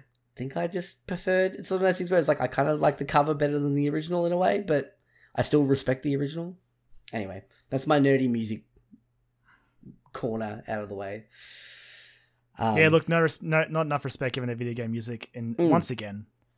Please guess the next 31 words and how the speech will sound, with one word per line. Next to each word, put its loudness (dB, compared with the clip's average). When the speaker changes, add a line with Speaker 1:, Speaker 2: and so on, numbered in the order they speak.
Speaker 1:
Yeah. -2
Speaker 2:
the, 0
the -6
Game 6
Orchestra 6
was 4
there 4
again 0
for 2
its 0
Game -2
of -2
the -4
Year 0
thing, -4
and -2
that -2
was -2
cool. -2
I -4
think -6
it -4
sounded -4
better -2
Speaker 1:
It -2
was -4
Speaker 2:
than 0
Speaker 1:
very -2
Speaker 2:
last -6
year's, -2
but -4